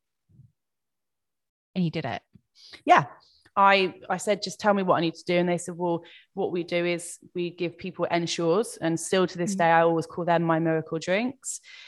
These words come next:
Speaker 2: Um, and if I'm ever really ill, I'll order some Ensures. And I don't know if they're available in every country, but they're basically meal supplements in a liquid form. You wouldn't be able to have them, Sarah, because they're full of dairy.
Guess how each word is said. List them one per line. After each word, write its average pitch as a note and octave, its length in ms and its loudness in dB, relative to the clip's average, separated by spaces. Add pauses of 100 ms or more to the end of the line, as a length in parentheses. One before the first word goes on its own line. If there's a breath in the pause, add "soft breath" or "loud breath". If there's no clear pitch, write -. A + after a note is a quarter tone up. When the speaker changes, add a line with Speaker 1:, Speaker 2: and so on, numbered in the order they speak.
(220 loud breath)
Speaker 2:
Um, D#3+ 160 2
and E3+ 100 2
if F3 140 0
I'm F3 180 4
ever E3+ 280 4
really E3+ 480 0
ill, F3+ 340 2
I'll E3+ 220 2
order E3+ 240 0
some F3 180 -6
Ensures. F3+ 640 -2 (340)
And F3 100 0
I F3+ 40 2
don't F3+ 160 2
know F3+ 80 2
if F3+ 120 -2
they're E3+ 260 2
available E3 460 0
in D#3+ 100 0
every D#3 220 -2
country, E3 460 -2
but - 180 -6
they're D#3+ 120 0
basically E3 640 -2
meal F3 280 4
supplements - 760 -2
in F3+ 80 0
a E3 60 2
liquid E3 300 -4
form. G#3 400 2
You F#3+ 200 0
wouldn't F#3 160 0
be F3+ 60 0
able E3+ 140 2
to - 80 -10
have E3+ 140 -4
them, E3 140 -2
Sarah, E3+ 260 4
because E3+ 300 -4
they're E3 100 0
full E3 180 -4
of D#3+ 120 -4
dairy. E3 520 4